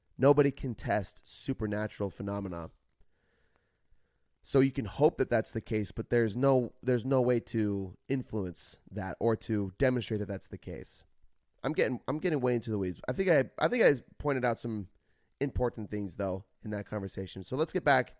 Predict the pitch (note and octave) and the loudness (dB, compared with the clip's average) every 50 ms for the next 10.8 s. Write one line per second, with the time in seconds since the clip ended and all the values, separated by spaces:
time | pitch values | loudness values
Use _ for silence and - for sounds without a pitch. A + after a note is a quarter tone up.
0 | _ _ _ _ _ - _ _ _ _ _ _ _ _ _ _ _ _ _ _ | _ _ _ _ _ -20 _ _ _ _ _ _ _ _ _ _ _ _ _ _
1 | _ _ _ _ - _ _ _ - - F#3 F#3 F#3+ F#3 F3+ F3 E3+ D3 C#3 D#3 | _ _ _ _ -20 _ _ _ -4 0 2 6 8 10 10 10 10 8 8 4
2 | D#3 D3+ D3+ C3+ B2 G2+ - - - - - B2+ B2+ C3+ - F3 D#3+ D3 C#3+ D3+ | 4 4 4 4 2 0 -2 -6 -8 -6 -4 -2 -2 0 2 2 2 2 2 0
3 | C#3+ A#2+ C#3 C3+ C3 C3 B2+ B2+ B2+ B2+ B2 B2 B2 A#2+ - - - - - - | 2 4 6 6 8 6 6 6 6 6 6 6 4 2 0 -2 -8 -16 -16 -16
4 | - - - _ _ _ _ _ _ _ _ _ _ _ _ _ _ _ _ _ | -20 -20 -20 _ _ _ _ _ _ _ _ _ _ _ _ _ _ _ _ _
5 | _ - _ _ _ _ _ _ _ _ - - B2+ A2 - - D3+ - D#3 D3+ | _ -20 _ _ _ _ _ _ _ _ -2 0 0 0 0 0 -2 2 4 4
6 | D3 C#3+ C3+ A2 - - - C#3+ C3+ C3 C3 C3 B2 - _ _ _ _ _ - | 4 4 2 0 -2 0 2 2 4 2 2 0 -2 -6 _ _ _ _ _ -20
7 | - - - - C#3+ - C3 B2 - G2 A#2 A#2 A#2 A2+ A2 A2 G#2+ G#2 F#2+ - | -14 -6 -2 -2 0 2 2 2 4 4 4 6 6 4 4 2 0 -2 -4 -8
8 | _ _ _ _ _ _ _ _ _ _ - A2 A2 A2 A2 G#2+ G#2 G2 G2 F#2+ | _ _ _ _ _ _ _ _ _ _ -4 -2 -2 0 -2 -2 -4 -6 -6 -8
9 | F#2 - _ _ _ _ - B2+ D3 F3 G3+ G#3 G3+ - - F3 C3 - D3 C#3 | -12 -14 _ _ _ _ -6 0 4 6 6 4 4 2 -2 -4 0 2 4 4
10 | C3+ - - - A#2+ A#2 - - C3 B2 A#2 A#2 A2 - - - | 4 2 0 0 -2 -2 0 0 0 2 2 0 -2 -6 -12 -20